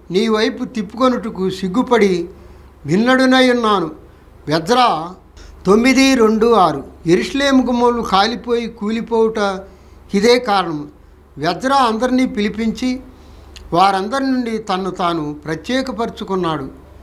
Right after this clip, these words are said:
జీవిత పాకారం కూలి చేతులు తెగి, శిరస్సు తెగి, నయోమి కథ యెరూషలేము కథలా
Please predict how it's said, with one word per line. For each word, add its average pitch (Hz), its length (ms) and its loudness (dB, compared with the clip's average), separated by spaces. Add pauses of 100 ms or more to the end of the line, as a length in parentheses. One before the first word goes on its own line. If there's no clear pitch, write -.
(420)
జీవిత 254 400 2
పాకారం 226 640 0
కూలి 220 340 -6 (100)
చేతులు 220 300 -2
తెగి, 190 480 -2 (500)
శిరస్సు 233 320 2
తెగి, 202 500 0 (400)
నయోమి 208 460 4
కథ 220 220 -4
యెరూషలేము 196 680 0
కథలా 165 560 -2